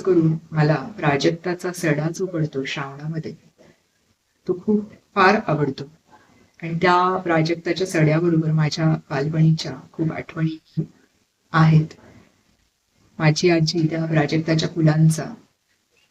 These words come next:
अ, लाखोळी बाळकृष्णाला वाहत होती, त्यामुळे ती फुलं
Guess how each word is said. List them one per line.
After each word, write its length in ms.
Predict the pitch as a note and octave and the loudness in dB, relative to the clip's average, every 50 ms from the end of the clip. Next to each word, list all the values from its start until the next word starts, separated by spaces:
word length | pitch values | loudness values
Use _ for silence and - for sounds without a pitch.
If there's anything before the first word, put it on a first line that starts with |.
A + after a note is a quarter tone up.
| _ _ _ _ _ _ _ _ _ _ | _ _ _ _ _ _ _ _ _ _
अ, 280 | - D#3 D#3 D3+ D3 D3 | -10 -10 -10 -8 -8 -4
लाखोळी 540 | D3 C#3+ C3+ - - - - F#3+ F#3 F3 D#3 D#3 - _ _ _ _ _ _ _ | -2 -2 -2 -4 -6 -6 -2 0 2 2 2 0 -4 _ _ _ _ _ _ _
बाळकृष्णाला 920 | - D#3 C#3+ C#3+ D3 D3+ E3 E3+ D#3+ - - E3 E3 E3 E3 E3 E3 D#3+ E3 - - - _ _ _ _ _ _ - | -6 -2 0 0 0 2 2 0 0 0 -2 -2 -2 -2 0 0 -2 -4 -6 -8 -14 -20 _ _ _ _ _ _ -2
वाहत 300 | D#3+ D#3+ D#3+ E3 D#3 D#3+ - | 2 2 4 4 4 2 2
होती, 420 | F3 D#3+ D#3+ - C3 C3 B2+ B2+ - _ _ _ _ _ _ _ _ _ _ - | 0 -2 -2 -2 -2 -4 -6 -8 -16 _ _ _ _ _ _ _ _ _ _ -2
त्यामुळे 380 | F#3 F3 F3 F3 F3 F3 F3 | -2 0 0 0 2 2 2
ती 160 | F3 F#3 F3+ | 2 2 0
फुलं 420 | - - F#3 E3+ E3+ E3+ E3+ E3 | -2 0 0 2 4 4 4 2